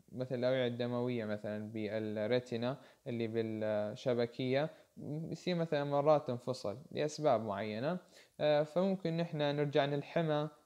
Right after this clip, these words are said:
هاي الأوعية الدموية عن طريق الليزر، إنه هي كوا-، كأنما هي عملية لحيم، أوكي. فهون عندنا weld broken tissue، تلحم الأنسجة المتحطمة أو المتكسرة، such as detached retina، مثل ال-، ال-، يعني ال detached retina،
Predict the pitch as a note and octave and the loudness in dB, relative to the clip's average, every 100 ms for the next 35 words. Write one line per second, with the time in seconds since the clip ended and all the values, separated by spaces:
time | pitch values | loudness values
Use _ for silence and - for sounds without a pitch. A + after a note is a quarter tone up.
0 | - D3 C#3+ C#3+ C#3 C3 C3 C3+ C#3 C3+ | -2 2 4 4 2 0 -2 0 0 0
1 | B2 - C#3 D#3 A#2 G#2 F#2+ G#2+ G#2+ - | -2 0 2 2 0 -2 -2 -4 -10 -16
2 | _ _ D3+ D#3+ E3 D3+ D3+ D3 D3+ C#3+ | _ _ -4 0 2 2 2 2 2 0
3 | C#3 C3+ B2 B2 B2 C#3 D3 C3+ G#2+ G#2 | 0 -2 0 0 0 0 0 0 -2 -2
4 | G2+ G#2 - A#2 - E3 F#3 - - _ | -4 -6 -6 -8 -2 0 -2 -6 -20 _
5 | - E3+ D#3 D#3 D#3+ F3 F3+ D3 C#3 D3+ | 0 2 4 4 4 4 4 2 4 6
6 | C#3+ A#2+ A#2 G#2+ A2+ G#2+ D#3 C#3+ - C3 | 6 2 -8 -10 -10 -2 -2 0 -2 -2
7 | C3 - _ - B2 A#2+ A#2 A#2 A2+ A2 | -4 -12 _ -2 0 2 2 4 4 2
8 | D3 C#3+ C3+ B2+ B2+ A2+ B2 B2+ C#3+ - | 0 0 -2 2 4 4 2 0 2 4
9 | C#3+ - B2+ B2+ A#2 A2+ A#2 A#2+ B2 - | 2 2 0 2 2 2 0 -2 0 2
10 | D3+ - C#3+ E3 F#3 - - - F3 E3 | 2 2 6 6 4 -6 -10 4 6 10
11 | C#3+ C#3 C3+ E3+ F3 - A2 - G#2+ C3+ | 8 8 4 6 6 2 -2 -2 -4 0
12 | D#3 D3 B2 A#2 B2+ A#2+ A2+ A2+ A2+ A2+ | 0 2 0 0 -2 -2 0 0 0 -2
13 | - - - - - B2 B2 A#2+ A#2+ C3 | -4 -8 -8 -16 -6 -2 2 2 2 2
14 | F3 D#3+ - D3+ D3+ D#3 E3+ | 2 2 0 -4 -2 -2 -2